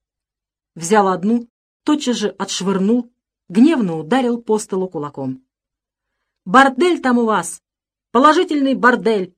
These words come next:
Людей нет, чтобы серьезно заняться Кавказом!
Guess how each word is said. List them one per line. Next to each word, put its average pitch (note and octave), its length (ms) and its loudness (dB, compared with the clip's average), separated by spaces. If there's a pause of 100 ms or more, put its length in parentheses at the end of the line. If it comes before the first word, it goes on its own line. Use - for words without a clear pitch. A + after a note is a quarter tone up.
(520)
Людей C4 400 2
нет, C4 440 2
чтобы B3+ 300 -2
серьезно C4+ 440 0
заняться A#3 460 0
Кавказом! G#3+ 640 -4